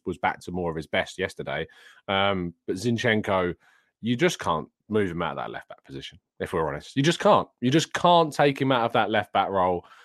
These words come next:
And, and I'm sorry for Kieran Tierney, and I do feel sorry for him. And I don't think Arteta's treated him badly at all. I think that's a cop-out excuse to, to just kind of have some kind of criticism towards Arteta. He's not treating him badly, and he will probably come in for those Europa League games.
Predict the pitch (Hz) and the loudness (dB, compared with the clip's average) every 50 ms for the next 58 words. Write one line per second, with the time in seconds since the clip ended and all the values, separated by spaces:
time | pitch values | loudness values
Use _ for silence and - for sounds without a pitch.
0 | - _ - - 107 107 - 107 107 104 110 95 92 - 165 160 139 113 104 95 | -20 _ -8 -6 -4 -4 -2 -2 -2 -2 -2 -4 -2 0 2 4 4 4 2 0
1 | - 98 90 - 107 101 92 92 87 85 - 98 95 92 95 98 104 117 - 101 | -2 -6 -6 -4 -2 -2 -2 -2 -4 -4 -4 -2 -2 -2 -2 -2 -4 -4 -2 -2
2 | 101 101 151 160 151 - 120 101 92 - 104 95 92 90 - - 87 95 98 107 | -2 0 0 0 0 0 -2 -2 -2 0 -2 0 0 -2 -2 -2 -2 -2 -2 -2
3 | 113 120 120 - _ _ _ - 104 110 113 113 147 151 131 - 113 104 101 98 | -4 -6 -8 -12 _ _ _ -2 0 2 4 4 4 4 4 2 0 0 2 0
4 | 95 - - 87 98 92 - - 113 98 92 98 98 95 90 95 95 95 90 90 | 0 0 0 -2 -2 -2 -2 -2 -2 0 0 -2 -2 -2 0 0 0 0 0 -2
5 | 90 92 92 - - 95 98 110 127 143 139 _ _ _ - 87 87 - 110 101 | -2 -4 -4 -4 -2 0 0 0 -2 -2 -6 _ _ _ -8 -8 -6 -4 -4 -4
6 | 87 87 - 95 - - 127 101 - - 101 92 87 85 - - 92 - - - | -4 -4 -6 -6 -4 -2 -2 0 2 2 2 2 2 2 -2 -6 -10 -10 -8 -6
7 | 98 95 95 92 - - - - - - 101 90 90 87 85 82 - - 92 - | -4 -4 -4 -4 -6 -8 -14 -12 -6 -2 0 0 2 0 0 -2 -4 -8 -10 -10
8 | 90 - - - - 107 107 104 101 - - - - 131 113 110 110 104 - 107 | -10 -6 -4 -2 -2 0 0 -2 -2 -4 -6 -2 2 2 4 2 2 -2 -2 -4
9 | 98 92 98 - - 120 90 92 - 107 90 90 87 - 104 92 92 92 80 90 | -2 -2 -2 -2 -2 -2 -2 -2 -4 -8 -10 -10 -10 -8 -6 -4 -4 -4 -2 -2
10 | 87 87 - - 90 80 - - 90 95 - - - - - - - _ _ _ | -4 -4 -2 -2 -4 -4 -4 -4 -4 -4 -6 -8 -16 -20 -20 -20 -20 _ _ _
11 | - 113 113 110 135 143 135 113 - - 123 110 98 98 101 98 92 90 95 92 | -4 -2 0 2 4 4 2 2 0 0 0 0 0 0 -2 -2 0 0 0 0
12 | 92 85 95 104 104 107 113 117 117 127 135 131 131 123 107 101 101 98 - 107 | 0 0 0 0 2 2 2 4 4 6 4 4 4 2 0 0 0 -2 -2 -2
13 | 98 101 95 - - 92 95 92 82 87 95 95 95 92 87 - 101 90 90 87 | -2 -2 -4 -4 -4 -2 -2 -2 -2 -2 -2 0 0 -2 -2 -2 -4 -2 -4 -4
14 | 85 - 90 87 90 95 104 110 - | -4 -4 -4 -2 -2 -2 -4 -6 -8